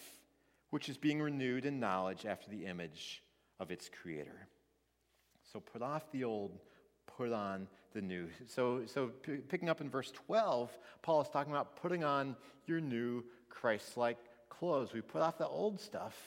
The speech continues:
the stuff that's gonna damage relationships and not reflect well in Christ. And we have new Christ-like clothes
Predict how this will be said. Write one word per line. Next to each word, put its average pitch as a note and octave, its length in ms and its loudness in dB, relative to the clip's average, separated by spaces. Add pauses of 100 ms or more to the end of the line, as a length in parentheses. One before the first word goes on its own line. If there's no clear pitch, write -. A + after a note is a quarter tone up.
(800)
the - 60 -20
stuff C#3 180 -4
that's A#2+ 140 -14
gonna C3+ 160 -2
damage E3 420 -2
relationships G2+ 1000 -6 (400)
and A#2+ 120 -4
not C#3 160 0
reflect A2+ 340 -6
well G#2+ 160 -2
in G2+ 60 -6
Christ. - 500 -8 (480)
And C#3 80 -2
we C#3 60 4
have C3+ 180 0
new D#3+ 400 -2
Christ-like D3+ 680 -2
clothes A2 680 -4